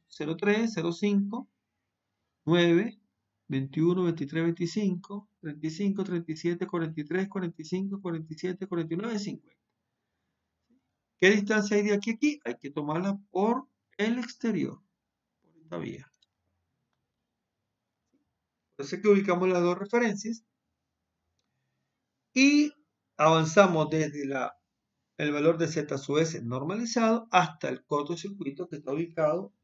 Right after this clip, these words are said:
donde dice que la longitud de onda es cero cincuenta. Hacemos la diferencia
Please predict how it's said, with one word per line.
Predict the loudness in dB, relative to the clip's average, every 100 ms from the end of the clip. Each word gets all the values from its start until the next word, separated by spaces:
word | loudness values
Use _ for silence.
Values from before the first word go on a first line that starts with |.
| _ _ _ -6
donde | -2 -2 -2
dice | -4 -4 -6
que | -4
la | -4
longitud | -4 -6 -6 -4
de | -2
onda | -4 -4
es | -6 -8 -8
cero | -8 -8
cincuenta. | -10 -12 -12 -16 -20 _ _ _ _ _ _ _ _ _ _ _ _ _ _ _ _ _ _ _ _ _ _ _ _ _ _
Hacemos | _ -8
la | -6
diferencia | -2 2 2 0 -2 -8